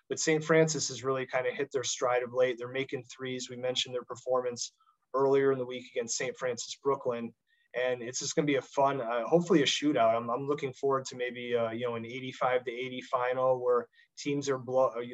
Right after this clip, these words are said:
throwing offensive blows at each other. And we got Josh Cohen against, you know, Dimitri Roberts and Grant Singleton and Rennell Giles gets going. And then you have, you know,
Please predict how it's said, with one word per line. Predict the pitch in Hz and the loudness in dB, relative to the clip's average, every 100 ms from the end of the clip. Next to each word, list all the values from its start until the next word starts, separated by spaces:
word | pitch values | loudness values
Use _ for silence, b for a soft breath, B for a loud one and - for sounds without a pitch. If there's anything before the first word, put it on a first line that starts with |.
| - | -6
throwing | 143 135 120 | -2 0 2
offensive | 127 135 139 131 127 113 | 4 4 0 -4 -8 -2
blows | 123 131 127 | 2 2 0
at | 123 | -8
each | 123 120 131 | -8 -2 0
other. | 127 127 127 | 4 4 4
And | 120 | 2
we | 120 | 0
got | 120 117 | -2 0
Josh | 139 127 131 | 2 4 2
Cohen | - 135 135 127 | 0 2 2 2
against, | 120 117 113 - - b b b | 0 -4 -2 -6 -8 b b b
you | 120 | -8
know, | 110 | -6
Dimitri | 113 131 123 123 | -8 -6 -6 -6
Roberts | 113 127 127 131 127 117 | 0 2 4 2 -4 -8
and | 110 | -2
Grant | 131 123 - | -2 0 -2
Singleton | 135 131 127 127 - 127 127 120 | -4 0 -2 -2 -4 -2 -2 -4
and | 110 | -8
Rennell | 110 123 123 113 | -8 -2 -2 -2
Giles | 120 120 127 131 | -2 2 4 4
gets | - 123 - | 2 -2 0
going. | 143 127 127 123 120 | 0 4 4 2 -2
And | |
then | 117 117 | -6 -6
you | |
have, | 120 120 110 | -2 -4 -2
you | 117 | -4
know, | 107 | -4